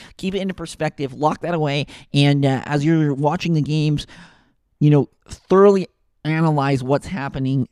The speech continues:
ask yourself why, figure out what's going on, figure out, you know, you know, uh, take into account covid. This thing is real. Uh, coaches are dealing with it. It's, it's causing a lot of, uh, you know, pain and, and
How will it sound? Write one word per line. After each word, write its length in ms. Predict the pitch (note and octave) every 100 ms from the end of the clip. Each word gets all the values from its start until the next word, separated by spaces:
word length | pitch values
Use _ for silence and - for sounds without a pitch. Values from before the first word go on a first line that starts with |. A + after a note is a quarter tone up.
| -
ask 300 | D3+ D#3 -
yourself 400 | D#3 - C3+ -
why, 500 | C3 C3+ C3+ C#3 -
figure 300 | - D#3 D#3+
out 160 | C#3+ G2+
what's 260 | B2+ B2+
going 320 | - C3+ C3 C3
on, 260 | C3 C#3
figure 280 | C3+ E3 D#3+
out, 240 | D3+ D3
you 100 | A#2+
know, 300 | C3 B2 A2 -
you 160 | B2+ A#2+
know, 260 | A2+ A2
uh, 400 | - B2 F#2+ D2+ - - _
take 160 | - E3+
into 160 | E3+ D#3
account 360 | C3+ D#3+ D3
covid. 460 | - D3+ D3 C#3 C#3 - - - _
This 180 | C#3+ C#3
thing 160 | E3+ E3
is 100 | C#3
real. 500 | C#3+ D3+ D#3 D3+ - - -
Uh, 340 | C#3+ - A2 G2+
coaches 380 | - D3+ E3 E3
are 80 |
dealing 340 | D#3 D#3 D#3 D#3
with 220 | D3+ D3
it. 180 | D3 -
It's, 220 | A#2+ -
it's 220 | - A2+
causing 400 | - - C#3 C#3
a 60 | C3
lot 360 | B2 B2+ C#3+ C#3
of, 340 | B2+ A#2 F#2+ - - -
uh, 560 | B2+ A#2+ B2 - - - _ _
you 160 | C#3 C#3+
know, 140 | B2+
pain 540 | - D#3 E3 E3 D#3+
and, 340 | D3+ C3 A#2+ -
and 260 | A#2+ A#2